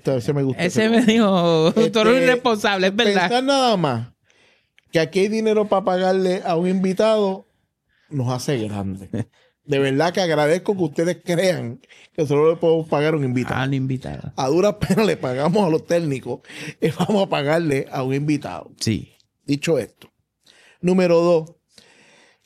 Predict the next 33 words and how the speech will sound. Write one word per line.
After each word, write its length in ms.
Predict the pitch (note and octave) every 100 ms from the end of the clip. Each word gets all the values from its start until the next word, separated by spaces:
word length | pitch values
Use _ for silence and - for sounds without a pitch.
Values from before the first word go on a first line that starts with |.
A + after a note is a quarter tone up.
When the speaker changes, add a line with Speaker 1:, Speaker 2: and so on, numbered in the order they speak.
| _
Speaker 1:
¿Que 100 | F#3+
eso 220 | G3 A#3+
vale 240 | A#3+ A#3+ A#3+
dinero? 500 | A#3+ B3 A#3+ E3 A2+
Sí, 260 | - F3+
vale 220 | G3 F3+ F#3+
dinero 240 | G3+ G#3+
cuando 220 | G#3 E3
tú 100 | D3+
vas 120 | D#3
a 80 | F3
promocionar 540 | F#3 F#3 F#3 F#3+ F#3 D#3+
algo, 320 | E3+ E3 B2+
pero 160 | B2+ B2
en 100 | C3+
este 220 | D3 G3
momento 400 | G3+ G3+ G#3 F#3+
están 280 | - C#3 D#3
llevándola 560 | E3+ F#3 G3 F3 D3+
por 140 | C#3 A#2+
la 160 | A2
pendejada 500 | G#2+ G2+ G2+ G2 A2
de 60 | C3
Objetivo 420 | D3+ E3 F3 E3+
Fama, 560 | E3 F3+ D3 C#3 C3+ F#2
Speaker 2:
Ajá. 20 | A2+ - _
Speaker 1:
lo 140 | C#3
cual 200 | C3 C3+
no 120 | C#3 D3+
necesita 720 | F3 G3+ D#3+ F3 F3 E3 - _
nada 580 | D3 C#3 C3 C3+ E3 F3+ F#3+
de 180 | D#3
Speaker 2:
De 60 | C#3